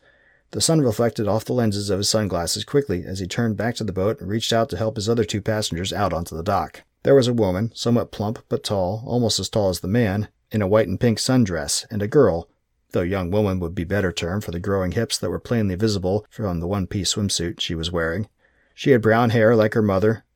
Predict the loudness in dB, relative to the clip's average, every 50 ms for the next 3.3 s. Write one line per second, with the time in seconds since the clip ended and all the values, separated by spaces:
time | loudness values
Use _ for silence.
0 | -6 -4 -4 -2 0 0 0 0 -2 -4 -6 -4 -2 -2 2 4 4 4 4 4
1 | 2 2 4 4 2 2 2 0 0 0 2 2 2 0 0 -2 -6 -6 -8 -8
2 | -4 -2 -2 0 0 0 -2 -4 -6 -6 -4 -4 -4 -4 -6 -8 -8 -6 -4 -4
3 | -4 -4 -6 -10 -14